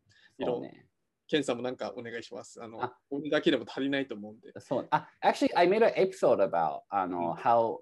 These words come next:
Speaker 2: Japanese people say "I love you" in the
Speaker 1: Mm-hmm.
Speaker 2: past.
Speaker 1: Mm-hmm.
Speaker 2: And you can listen to it and
Speaker 1: Yeah, go
Speaker 2: learn.
Speaker 1: check out his co-,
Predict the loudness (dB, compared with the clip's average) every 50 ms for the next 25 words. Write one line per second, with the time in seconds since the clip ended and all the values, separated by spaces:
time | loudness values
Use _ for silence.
0 | -6 -2 -2 -2 0 -2 -4 -8 -6 -6 -6 -6 -6 -4 -2 0 0 2 2 2
1 | 0 0 -2 -2 -4 -6 -6 -6 -8 -8 -10 _ _ _ _ _ -6 -4 -4 -4
2 | -4 -6 -6 -6 -6 -6 -6 -8 -12 -16 -20 _ _ _ _ _ _ _ _ _
3 | -8 -4 -2 -2 -2 -2 -2 -4 -4 -6 -6 -6 -6 -6 -6 -6 -8 -8 -10 -12
4 | -12 -12 -14 -14 -14 -14 -16 -18 _ _ _ _ _ _ _ -12 -10 -10 -8 -6
5 | -4 -4 -4 -4 -6 -4 -2 -2 -2 -2 -2 -2 -2 -2 -4 -8 -10 -8 -6 -6
6 | -6 -6